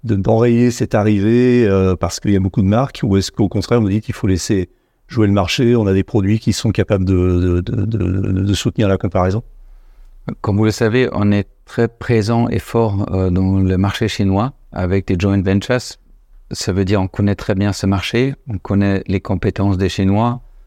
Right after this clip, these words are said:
Speaker 2: En conséquence, il n'est pas du tout surpris que les Chinois, euh, sont aussi présents, euh, entre-temps dans le marché européen.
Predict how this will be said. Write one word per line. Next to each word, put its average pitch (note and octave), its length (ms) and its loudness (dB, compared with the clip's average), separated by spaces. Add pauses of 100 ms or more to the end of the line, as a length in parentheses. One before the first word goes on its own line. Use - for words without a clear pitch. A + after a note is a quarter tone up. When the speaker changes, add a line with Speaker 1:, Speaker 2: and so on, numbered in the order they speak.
(760)
Speaker 2:
En F#2 100 0
conséquence, G2+ 540 -2
il F#2+ 60 0
n'est F#2+ 100 0
pas F#2+ 120 0
du F#2 140 0
tout - 160 -2
surpris A2 520 -2
que - 120 -4
les F2+ 160 2
Chinois, G2+ 560 0 (460)
euh, F2+ 400 0
sont - 460 -2
aussi F#2 320 0
présents, G2 580 -2 (540)
euh, F2+ 220 0
entre-temps F#2+ 600 0
dans F2 180 0
le F2 80 0
marché F2+ 280 0
européen. G2+ 560 -2